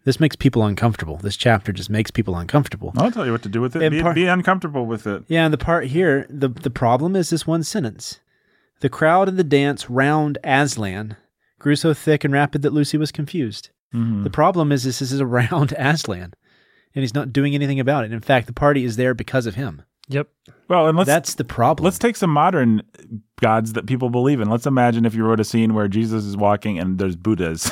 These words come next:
Speaker 2: <laughs> dancing
Speaker 1: Yeah.
Speaker 2: around him. Let's imagine Muhammad dancing w-, around him. Let's imagine
Speaker 3: It would be, m-, I mean,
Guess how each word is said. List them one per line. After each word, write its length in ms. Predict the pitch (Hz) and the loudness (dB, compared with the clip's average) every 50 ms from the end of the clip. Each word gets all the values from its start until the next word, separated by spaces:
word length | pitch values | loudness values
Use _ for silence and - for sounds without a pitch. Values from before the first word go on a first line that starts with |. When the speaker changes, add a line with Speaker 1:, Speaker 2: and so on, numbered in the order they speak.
| - - | -4 -4
Speaker 2:
<laughs> 140 | 143 107 98 | -4 -4 -4
dancing 360 | - 92 135 123 113 104 104 | -2 0 0 0 0 -2 -2
Speaker 1:
Yeah. 60 | 98 | -4
Speaker 2:
around 300 | 95 98 95 98 98 95 | -2 -2 -2 -2 -2 -2
him. 100 | 101 92 95 | -2 -2 -2
Let's 120 | 104 - | -2 0
imagine 520 | 117 110 110 107 107 104 104 104 101 98 - _ _ _ _ | 2 2 4 2 2 2 2 0 0 0 -2 _ _ _ _
Muhammad 520 | 113 117 110 123 117 110 107 101 92 90 | 0 2 2 4 2 2 2 0 -2 -2
dancing 540 | 87 101 95 98 98 92 104 95 92 92 90 - _ | -2 -2 -2 0 -2 -2 -2 -4 -4 -4 -6 -8 _
w-, 160 | - 104 - - - | -12 -12 -8 -6 -4
around 380 | 98 98 95 92 90 90 90 | -2 -2 -2 -2 -2 -2 -2
him. 160 | 95 87 82 | -2 -4 -4
Let's 160 | 87 95 95 - | -4 -4 -2 -2
imagine 800 | 104 101 98 98 98 98 92 98 98 95 92 92 92 92 90 - - | 0 0 0 0 -2 -2 -2 -2 -2 -2 0 0 0 -2 -4 -6 -8
Speaker 3:
It 140 | 202 165 147 | -4 0 0
would 180 | 147 151 143 127 | 2 2 0 2
be, 160 | 147 165 165 | 2 2 2
m-, 360 | 151 147 143 147 170 202 214 | 2 0 0 -2 -4 -8 -6
I 60 | 208 147 | -2 0
mean, 320 | 139 139 135 131 131 | 0 0 0 0 -2